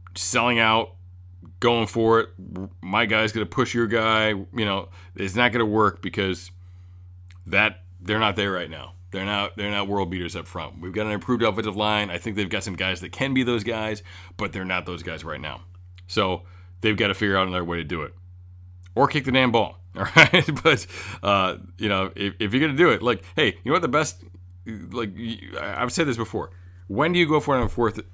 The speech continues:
fourth down? And, you know, people will point to analytics and they'll look at, well, this time, this field position. No,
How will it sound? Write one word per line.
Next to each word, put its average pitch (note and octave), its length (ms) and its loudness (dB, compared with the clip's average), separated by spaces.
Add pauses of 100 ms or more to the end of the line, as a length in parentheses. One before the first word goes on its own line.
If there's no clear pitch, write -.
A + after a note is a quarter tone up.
(180)
fourth G#2 260 -2
down? E2+ 280 -6 (880)
And, G#2 280 2 (240)
you A#2+ 100 4
know, G#2 160 2
people B2+ 240 0
will A#2+ 80 4
point C3 240 0
to B2 80 -6
analytics B2 720 0
and G#2 100 -2
they'll G#2 120 0
look A#2 180 0
at, A2 80 0
well, A#2 340 4
this G2+ 440 -6
time, A#2+ 460 -2
this A2 160 -2
field A#2 220 0
position. A2 400 -6 (180)
No, B2+ 280 2